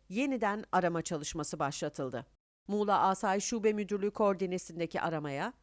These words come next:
jandarma asayiş, jasat, Bodrum Orman İşletme Şefliği,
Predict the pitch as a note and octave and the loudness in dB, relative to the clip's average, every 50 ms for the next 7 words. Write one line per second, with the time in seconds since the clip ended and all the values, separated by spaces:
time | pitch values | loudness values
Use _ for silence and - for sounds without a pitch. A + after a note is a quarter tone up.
0 | _ - - G#3 F3+ F#3 F#3 G3 F3+ F3+ F3 E3+ D#3 - D#3+ E3 E3 - G3+ E3 | _ -2 2 2 2 4 4 2 2 2 2 0 0 0 0 0 0 0 0 0
1 | D3+ D3 D#3+ A3+ A#3+ - - - - _ _ - F3 D#3 G3+ G#3 G3 - - E3+ | 0 0 -2 -4 -4 -4 -6 -6 -10 _ _ -10 -4 0 0 0 0 0 0 -2
2 | E3 - - - - _ _ - F#3+ G3+ G#3 F#3+ G#3 G3+ G3+ G3 G3 G3+ G3+ G3 | -2 -2 -4 -12 -20 _ _ 0 2 2 2 2 0 0 2 2 2 2 0 -2
3 | G3+ G3 - A3+ G3 - - G3+ F#3+ - - F#3+ F3 - - F3+ F#3 G3+ B3 | -2 -2 -2 -2 -2 -2 -2 -2 0 0 0 0 -2 -2 -4 -4 -2 -2 -4